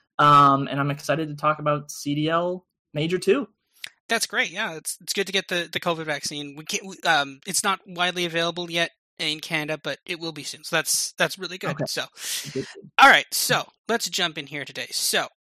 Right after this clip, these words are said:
Speaker 2: first things first, we're, let's talk about, uh, let's talk about the, the teams in the losers bracket here first.
Speaker 1: Mm-hmm.
Speaker 2: So,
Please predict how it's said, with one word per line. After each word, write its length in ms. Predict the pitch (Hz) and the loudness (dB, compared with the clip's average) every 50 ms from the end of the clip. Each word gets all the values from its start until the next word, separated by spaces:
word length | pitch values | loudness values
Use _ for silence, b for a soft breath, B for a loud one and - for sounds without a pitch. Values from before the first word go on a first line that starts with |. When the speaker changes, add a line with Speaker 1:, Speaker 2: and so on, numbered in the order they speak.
| _ _ | _ _
Speaker 2:
first 580 | - - - - - 214 226 240 240 - - - | -14 -14 -12 -8 -4 -2 0 0 0 0 -2 -4
things 380 | - - 220 214 214 202 - - | -6 -8 -8 -6 -4 -4 -4 -4
first, 320 | - - 139 139 - - | -4 -6 -10 -10 -10 -10
we're, 140 | - 175 170 - - | -8 -10 -10 -8 -6
let's 140 | 202 - - | -4 -4 -2
talk 300 | - - 202 214 - 226 | 0 2 2 2 0 -2
about, 760 | 202 - - 165 160 156 156 151 - _ - - - - - _ _ _ _ - | -6 -4 -2 -2 0 0 -2 -4 -8 _ -8 -8 -8 -8 -10 _ _ _ _ 0
uh, 340 | - 156 147 143 131 135 135 131 _ _ _ _ _ _ - - | 4 4 4 4 2 0 -2 -6 _ _ _ _ _ _ -12 -8
let's 160 | 180 - - | -4 0 2
talk 120 | 226 226 | 2 2
about 120 | 214 202 180 | 2 -2 -6
the, 100 | 180 165 _ - | -6 -8 _ -12
the 80 | 170 | -10
teams 260 | 156 - 185 180 170 | -6 -6 -4 -4 -6
in 80 | 160 151 | -6 -8
the 60 | 147 | -10
losers 320 | 135 135 139 127 - 131 - | -8 -8 -8 -8 -10 -12 -12
bracket 340 | - - - - - 143 | -14 -16 -14 -14 -16 -14
here 140 | - - - - | -14 -14 -16 -16
first. 340 | - - - - - - | -18 -20 -16 -16 -16 -16
Speaker 1:
Mm-hmm. 680 | - - - - - - - - - - - - - 147 | -16 -20 -20 -20 -20 -20 -20 -20 -20 -20 -20 -8 -2 0
Speaker 2:
So, 400 | 147 - 214 202 196 190 180 | 2 2 2 2 2 0 -2